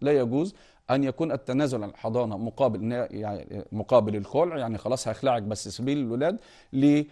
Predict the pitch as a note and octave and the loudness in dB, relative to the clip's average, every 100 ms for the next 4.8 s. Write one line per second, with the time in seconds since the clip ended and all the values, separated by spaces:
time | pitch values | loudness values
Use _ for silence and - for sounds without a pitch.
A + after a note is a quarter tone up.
0 | _ - D#3 C4 - D#3+ A3 G#3+ G3+ A3 | _ -4 0 0 0 0 2 2 2 -2
1 | D3 - - _ - D3+ C3+ D3 G3+ D3 | -4 -6 -8 _ -2 0 2 2 2 0
2 | - - - - A#2+ G#2+ G#2+ A#2+ F#3 A2+ | -4 -4 -4 -4 -4 -2 -2 2 2 0
3 | G#2+ G2+ A#2+ A2+ E3+ - D3 B2+ A2+ - | -4 -4 -6 -4 -6 -6 -8 -6 -8 -6
4 | E3+ - B2+ A2 G2+ G2 A2+ | -6 -2 -4 -4 -4 -4 -4